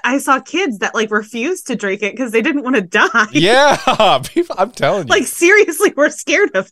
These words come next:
Speaker 1: it.
Speaker 2: Yes, the Grimace shake craze on TikTok was something else, by the way. Um, so Loki sauce. So if I go to McDonald's and I'm like,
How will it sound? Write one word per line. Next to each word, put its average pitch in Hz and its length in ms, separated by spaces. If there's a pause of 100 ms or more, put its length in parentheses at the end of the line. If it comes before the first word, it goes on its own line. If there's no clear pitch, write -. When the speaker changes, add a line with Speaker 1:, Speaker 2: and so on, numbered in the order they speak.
Speaker 1:
it. 233 100
Speaker 2:
Yes, 131 380
the 131 100
Grimace 170 380
shake 151 460 (180)
craze 113 400
on 92 160
TikTok 90 440
was 82 220
something 85 420
else, 67 240
by 80 220
the 71 80
way. 67 160 (460)
Um, 131 520
so 156 380
Loki 170 460
sauce. 101 600
So 165 140
if 156 100
I 233 140
go 165 380
to 139 120
McDonald's 107 600
and 101 80
I'm 98 100
like, 98 360